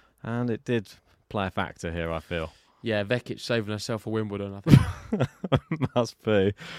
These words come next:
Speaker 1: Um, other than that, yeah, I think that's all of them. Kalinskaya
Speaker 2: Yeah.
Speaker 1: volley nets, told you, it was a must-see match.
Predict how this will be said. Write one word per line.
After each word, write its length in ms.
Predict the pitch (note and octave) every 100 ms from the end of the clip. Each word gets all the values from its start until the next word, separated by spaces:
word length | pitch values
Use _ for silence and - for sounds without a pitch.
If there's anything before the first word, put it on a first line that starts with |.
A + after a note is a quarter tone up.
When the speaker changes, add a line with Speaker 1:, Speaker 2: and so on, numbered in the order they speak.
| - - -
Speaker 1:
Um, 400 | G#2+ A2 A#2 B2 -
other 200 | D3 C3
than 200 | A2 A#2
that, 280 | C3 C3+ - _ _ _ _ _
yeah, 320 | B2 D3+ G#2
I 20 |
think 220 | F#2+ C3 C3
that's 200 | C3+ C3+
all 200 | D#3 D3+
of 80 |
them. 160 | G#2 G2
Kalinskaya 560 | C3 C3 B2+ - C3+ B2+
Speaker 2:
Yeah. 20 |
Speaker 1:
volley 260 | C3 C#3 C#3
nets, 300 | D#3 A#2 -
told 300 | C#3+ C#3+ A#2+
you, 180 | C#3+ D3
it 40 |
was 140 | B2 A#2
a 120 | A#2
must-see 520 | B2+ A#2+ - C3 B2
match. 480 | A#2+ C#3+ C3+ -